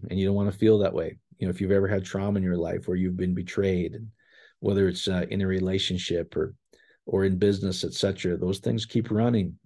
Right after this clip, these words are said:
You keep having the same habits. Well, I don't want you to keep having the same habits. I want you to have life exactly how you want it,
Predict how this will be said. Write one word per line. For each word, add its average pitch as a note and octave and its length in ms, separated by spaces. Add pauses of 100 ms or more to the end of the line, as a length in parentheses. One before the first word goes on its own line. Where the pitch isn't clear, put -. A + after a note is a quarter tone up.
(100)
You F#2+ 80
keep F#2+ 260
having F#2+ 240
the F#2 80
same F#2+ 240
habits. F#2+ 400
Well, F#2 100
I F#2 60
don't G#2+ 140
want G#2+ 180
you G#2 80
to F#2+ 80
keep - 160
having F#2+ 260
the F#2 60
same F2+ 240
habits. E2+ 340
I G2 40
want G2+ 180
you G2+ 60
to G2 80
have F#2 100
life F#2 240
exactly G#2 480
how G#2+ 140
you E2+ 120
want F2+ 220
it, F2+ 80